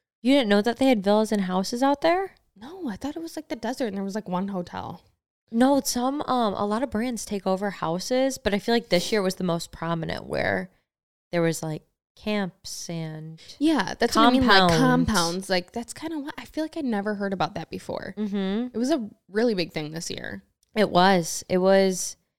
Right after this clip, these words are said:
Speaker 1: interesting. I don't know. I just feel like last year I felt like I was physically there at Coachella,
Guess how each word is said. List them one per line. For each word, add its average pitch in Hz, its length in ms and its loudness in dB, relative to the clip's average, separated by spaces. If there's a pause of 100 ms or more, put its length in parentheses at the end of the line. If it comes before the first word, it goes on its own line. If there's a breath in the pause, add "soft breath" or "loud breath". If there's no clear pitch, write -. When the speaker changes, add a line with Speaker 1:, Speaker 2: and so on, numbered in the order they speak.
(360)
Speaker 1:
interesting. 262 920 0 (1500)
I 208 60 -6
don't 254 200 0
know. 226 400 4
I 214 140 4
just 226 240 0
feel 240 140 4
like 254 200 2
last 185 340 2
year 226 120 4
I 196 100 4
felt 180 180 0
like 180 140 -2
I 180 80 2
was 170 160 0
physically 175 560 -4
there 156 600 0
at - 240 0
Coachella, 160 640 0